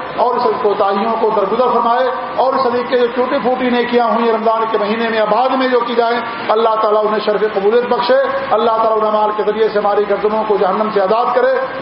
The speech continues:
جنت کے اندر داخلہ عطا کرے۔ آمین رب العالمین۔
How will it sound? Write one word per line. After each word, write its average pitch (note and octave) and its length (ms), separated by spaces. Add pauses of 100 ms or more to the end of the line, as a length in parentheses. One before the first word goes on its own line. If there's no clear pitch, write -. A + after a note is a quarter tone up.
(100)
جنت A3+ 360
کے A3 60
اندر G#3 200 (100)
داخلہ G#3 380 (180)
عطا B3 280
کرے۔ B3+ 180 (300)
آمین G#3+ 380
رب G#3 140
العالمین۔ G#3 480